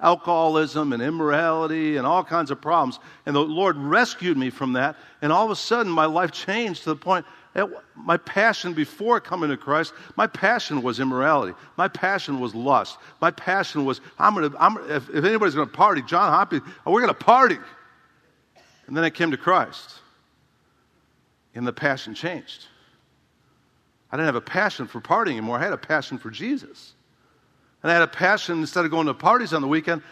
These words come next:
I had a passion for, to going to Doctor Dave's Bible study on Friday night, getting a free dinner, yeah, but also a great Bible study. We go to his house every Friday night and just get in the Word with Doctor Dave, one of the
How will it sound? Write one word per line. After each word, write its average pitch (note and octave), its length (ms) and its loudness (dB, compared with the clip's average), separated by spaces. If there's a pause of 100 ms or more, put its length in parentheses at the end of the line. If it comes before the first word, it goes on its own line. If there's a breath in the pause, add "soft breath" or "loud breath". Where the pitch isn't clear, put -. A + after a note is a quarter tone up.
(120 loud breath)
I E3+ 80 2
had G3 80 2
a D#3+ 40 0
passion F3 460 0
for, - 160 -14
to D3+ 140 -10
going E3+ 240 2
to C#3+ 80 -4
Doctor E3 320 2
Dave's E3 280 -2
Bible F3+ 300 0
study D3 320 -4 (260 loud breath)
on C#3+ 120 -2
Friday E3+ 320 2
night, F#3+ 180 0
getting D3+ 200 2
a B2+ 40 -4
free D#3+ 220 0
dinner, E3+ 260 0
yeah, C#3 340 2
but D3 280 0 (240 loud breath)
also F3+ 380 4
a - 20 -2
great F#3+ 260 4
Bible G3+ 340 4
study. F#2+ 380 -4 (1080 soft breath)
We D#3 140 -2
go G3 140 6
to G3 60 6
his D#3 100 -2
house F#3+ 340 4
every E3 160 0
Friday F3 280 0
night G#3+ 120 2
and F3 80 -2
just D3 160 -4
get G#3 120 4
in G3 40 0
the F3+ 80 -2
Word G3 260 4
with D3+ 120 0
Doctor D#3 300 2
Dave, F3 300 0
one D#3 120 2
of D3+ 60 2
the D3 120 0